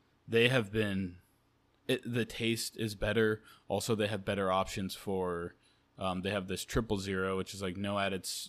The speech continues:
uh, sugar. I think it's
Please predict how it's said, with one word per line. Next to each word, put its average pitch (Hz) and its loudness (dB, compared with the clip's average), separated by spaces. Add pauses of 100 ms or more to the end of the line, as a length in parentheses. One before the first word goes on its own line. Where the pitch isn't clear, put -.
uh, 92 0
sugar. 104 -2 (600)
I - -18
think - -4
it's - -8